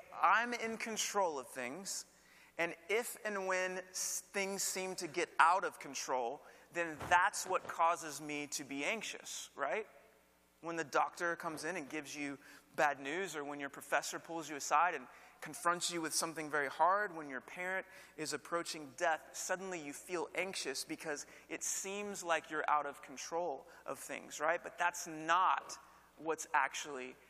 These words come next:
happening. Here's what's really happening. The threat, the danger, the bad news, that's what reveals what's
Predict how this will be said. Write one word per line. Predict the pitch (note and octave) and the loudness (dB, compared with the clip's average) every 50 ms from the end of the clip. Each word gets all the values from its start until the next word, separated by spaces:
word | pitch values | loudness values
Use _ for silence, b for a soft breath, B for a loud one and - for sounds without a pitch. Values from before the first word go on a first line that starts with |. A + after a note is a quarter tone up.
| - - - | -20 -16 -6
happening. | - F3 F3 F#3 - - D3+ - - - - - - - - - - _ _ | 2 4 4 4 4 0 -6 -10 -10 -16 -20 -20 -20 -20 -20 -20 -20 _ _
Here's | - G#3 A#3+ B3 A#3 G3+ | -2 0 2 2 2 0
what's | G3 E3+ - - | -2 -2 -2 -4
really | D#3 D#3 E3+ F#3+ G3 F#3 F3+ D#3+ | -4 -4 0 0 2 2 2 4
happening. | D#3 E3+ D#3 D3+ - D3 - - - - - B B B B B B - D#3+ | 6 6 6 6 4 -2 -10 -12 -14 -16 -20 B B B B B B -4 -2
The | F3+ F3 | -2 -2
threat, | - - - - - D#3+ C#3+ C#3+ E3 A#3 - - - - - - B B B B B B B B B _ - | 0 -4 -8 -4 -2 0 2 4 4 4 2 0 -6 -12 -12 -18 B B B B B B B B B _ -6
the | D#3 | -6
danger, | C3+ B2 - D#3 D3+ D#3+ F3+ F#3+ F#3+ - - D4+ D4+ - F#3+ | -6 -2 0 2 2 2 2 0 -2 0 0 2 2 2 0
the | D3+ C#3+ | -4 -8
bad | B2 - E3 D3 D3+ D#3+ D#3 D#3 | -2 2 4 6 6 6 6 4
news, | D#3 D3+ D3+ D#3+ E3+ F#3+ G3+ G#3 G3 - - - - B B B B B B B C#3 C#3 | -2 -4 -2 -2 0 -2 -2 -2 -2 0 0 0 -2 B B B B B B B -16 2
that's | D3 E3+ F3 F#3+ - - - F#3+ | 6 6 6 6 6 2 0 0
what | G3 F#3+ - E3 | 0 -2 0 -2
reveals | E3 E3 D3 B2+ C3 E3 E3 D#3+ D3+ C3+ C3 C3 B2+ - C#3 | -4 -4 -4 -4 -6 -4 -2 0 0 0 -2 -4 -6 -10 -4
what's | C3+ D3 C#3 - | -2 -2 -2 -2